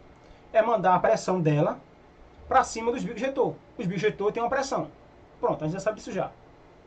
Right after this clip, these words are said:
Pra tá oscilando, você vai ter que fazer alguns testes, né? Vai ter que, primeiro, se você vê que a sua bomba injetora nunca foi mexida,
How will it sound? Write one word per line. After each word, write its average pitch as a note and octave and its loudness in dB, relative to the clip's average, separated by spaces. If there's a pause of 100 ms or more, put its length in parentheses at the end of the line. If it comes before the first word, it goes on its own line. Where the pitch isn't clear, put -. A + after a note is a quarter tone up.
(1500)
Pra C#4+ 0
tá C#4+ 2
oscilando, A3 2 (880)
você A#3+ -14
vai C4+ 0
ter C4+ -2
que B3+ 0
fazer B3+ 6
alguns C#4 4
testes, G#3+ 2 (800)
né? G#3+ -2 (240)
Vai A3+ 6
ter B3 6
que, A#3 -4 (140)
primeiro, G3+ 2
se - -10
você B3 4
vê E3+ 0
que F#3 -6 (340)
a E3+ -8
sua A3+ 0
bomba A3 -2
injetora F3+ 0
nunca G#3+ -2
foi C4 -4
mexida, G3+ -2